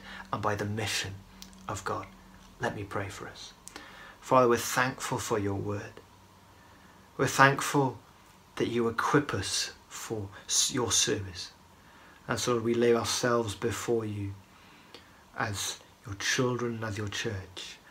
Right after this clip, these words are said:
And Father, we ask for boldness and for courage to be used to, to seek out those who are looking for you. Father, help us to,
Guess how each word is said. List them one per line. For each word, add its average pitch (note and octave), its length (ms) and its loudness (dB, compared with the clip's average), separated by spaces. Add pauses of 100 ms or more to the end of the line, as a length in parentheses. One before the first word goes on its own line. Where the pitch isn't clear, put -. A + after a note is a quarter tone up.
(280)
And G#2+ 120 -6
Father, G#2+ 440 -2 (460)
we A2+ 140 -2
ask G#2 260 2
for - 120 -2
boldness A2+ 580 -2
and G#2+ 80 -4
for A#2 80 -4
courage G#2 720 -2
to - 80 -6
be G#2 120 -2
used G2+ 760 -2 (420)
to, G2+ 320 -4 (320)
to G2+ 340 -2 (320)
seek - 920 4 (520)
out A2 300 4
those G#2 460 2
who G#2+ 180 -2
are G2+ 140 0
looking G#2+ 400 -4
for - 160 -10
you. G2 180 -8 (540)
Father, A2+ 260 0
help A2+ 320 2
us G#2+ 200 -2
to, G2 300 -2